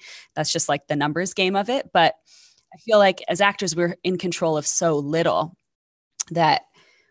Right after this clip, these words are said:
when you can take ownership of the stuff you can control, then it's empowering. And then it's easier when you don't get something to go, "Okay,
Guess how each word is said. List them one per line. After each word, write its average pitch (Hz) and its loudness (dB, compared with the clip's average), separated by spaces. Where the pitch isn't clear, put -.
when 180 0
you 185 -2
can 175 0
take 196 2
ownership 175 4
of 160 -2
the 175 0
stuff - -4
you 160 -6
can 143 -6
control, 196 0
then 185 2
it's 190 -2
empowering. 175 -2
And 190 2
then 208 2
it's 202 -2
easier 190 -2
when 170 0
you 175 0
don't 165 0
get 160 -4
something 165 -6
to 165 -10
go, 156 2
"Okay, 208 4